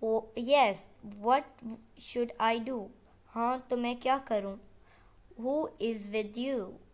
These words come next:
तुम्हारे साथ कौन है? There is their house। There is their house। इनका घर, इन-, इनका घर वहाँ है। Don't say such a thing।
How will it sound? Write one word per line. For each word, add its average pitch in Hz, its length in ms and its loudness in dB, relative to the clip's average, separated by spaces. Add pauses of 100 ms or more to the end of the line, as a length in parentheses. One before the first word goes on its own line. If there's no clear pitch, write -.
तुम्हारे 233 440 -2
साथ 220 460 -2
कौन 262 280 -2
है? 190 220 -8 (720)
There 262 380 6 (160)
is 208 160 -8 (100)
their 220 320 -2 (720)
house। 240 420 0 (280)
There 202 280 -2 (200)
is 202 200 -14 (280)
their 240 360 4
house। 190 500 -4
इनका 214 520 2
घर, 226 480 -2 (1300)
इन-, 233 520 -4
इनका 247 360 2
घर 226 400 2
वहाँ 226 380 2
है। 190 240 -4 (480)
Don't 262 460 4
say 208 440 0 (420)
such 247 380 6 (120)
a 247 80 8 (160)
thing। 254 260 -2